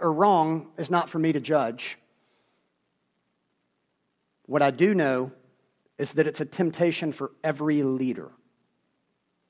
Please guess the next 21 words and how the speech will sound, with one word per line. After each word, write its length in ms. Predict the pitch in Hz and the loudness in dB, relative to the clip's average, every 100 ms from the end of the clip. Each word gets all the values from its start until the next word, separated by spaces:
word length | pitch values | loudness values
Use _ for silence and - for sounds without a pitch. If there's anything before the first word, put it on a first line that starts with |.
| _ _ _ - | _ _ _ -10
to 200 | 139 - | -8 -2
acquiesce 920 | 156 - 135 123 117 - - - - - | -2 0 -2 0 -2 -6 -10 -10 -10 -16
to 80 | 120 | -16
the 100 | - | -12
people, 380 | 120 110 - _ _ _ _ _ _ _ _ _ _ _ _ _ _ _ _ _ _ - | -10 -10 -12 _ _ _ _ _ _ _ _ _ _ _ _ _ _ _ _ _ _ 0
to 100 | 180 | 4
make 280 | 185 185 156 | 6 6 4
one 300 | 170 240 247 | 4 6 6
statement 680 | - - 214 202 202 196 | 2 4 4 4 2 2
that 120 | 170 165 | 0 0
is 120 | 131 | 0
doctrinally 720 | - 175 185 - 196 175 160 | 4 4 4 2 2 2 2
pure 540 | 160 - 202 196 185 | -2 0 4 4 4
and 260 | 180 160 151 | 2 -2 -4
true, 500 | - 196 190 165 156 | -6 0 2 4 2
and 120 | 151 | 0
then 120 | 156 | -2
to 60 | 160 | -2
pastorally 800 | - 180 165 208 202 196 180 151 | 0 -2 0 2 2 4 2 -2
practice 600 | - 180 175 175 175 135 | -4 0 0 0 -8 -8
something 580 | - 170 147 160 147 | -6 -4 -4 -4 -6